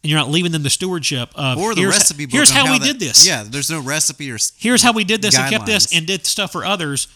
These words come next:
Speaker 1: and now here, here it is for you. Good luck."
Speaker 2: Yeah.
Speaker 1: Be the one that teaches that. Be the one that prepares yourself to now prepare others
Speaker 2: Absolutely.
Speaker 1: as to how to do that. That is stewardship in
Speaker 2: Mm-hmm.
Speaker 1: itself. You're passing on knowledge, and you're passing on the ability for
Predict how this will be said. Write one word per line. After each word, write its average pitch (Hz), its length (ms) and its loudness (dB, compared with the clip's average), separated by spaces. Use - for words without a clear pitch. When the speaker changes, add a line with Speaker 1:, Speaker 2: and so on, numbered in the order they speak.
Speaker 1:
and 151 100 -6
now 165 120 0
here, 170 180 -4
here 185 200 -2
it 185 60 -4
is 180 100 -2
for 185 180 -6
you. 135 120 -4
Good 143 160 -4
luck." 147 120 -4
Speaker 2:
Yeah. 104 180 -8
Speaker 1:
Be 220 120 -2
the 269 120 -2
one 254 120 -2
that 214 120 -4
teaches 147 400 -6
that. - 260 -18
Be 185 140 0
the 220 80 0
one 214 120 0
that 196 80 -4
prepares 190 380 -4
yourself 180 640 -2
to 165 100 -4
now 160 140 -2
prepare 156 340 -4
others 135 380 -6
Speaker 2:
Absolutely. 151 360 -6
Speaker 1:
as 143 80 -4
to 151 80 0
how 151 100 0
to 135 80 -2
do 143 160 -2
that. 127 240 -4
That 151 320 0
is 175 160 0
stewardship 226 540 -4
in 170 60 -4
Speaker 2:
Mm-hmm. 151 100 -2
Speaker 1:
itself. 185 280 -2
You're 147 120 -8
passing 165 360 -4
on 151 140 -6
knowledge, 143 460 -4
and 156 100 -8
you're 143 100 -6
passing 160 320 -6
on 160 120 -6
the 151 80 -2
ability 147 480 -4
for - 120 -12